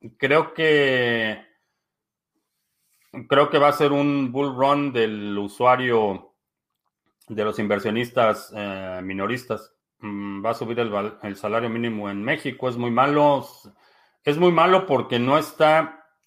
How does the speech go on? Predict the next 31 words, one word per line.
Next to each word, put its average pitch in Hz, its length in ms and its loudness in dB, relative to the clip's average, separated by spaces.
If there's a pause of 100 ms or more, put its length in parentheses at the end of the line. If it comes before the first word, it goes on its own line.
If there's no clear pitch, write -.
ese 131 200 -2
incremento 147 460 0
no 135 160 2
está 143 320 2
soportado 131 600 0
por 110 140 -2
la 107 80 0
actividad 113 360 -2
económica. 123 640 -2 (1300)
No 113 160 0
hay 131 80 4
más 135 180 2
cosas 139 320 2
que 127 140 -6
comprar, 127 440 0
no 104 200 -2
se 120 100 -6
está 117 300 0
produciendo 113 680 -4
más. 127 340 0 (680)
Entonces, 110 560 0
lo 104 160 -4
que 127 80 2
haces 123 280 0
es 110 220 -2
darle 117 300 2
más 113 320 2
dinero 117 360 0
a 120 40 2
la 120 140 2
gente. 131 500 -2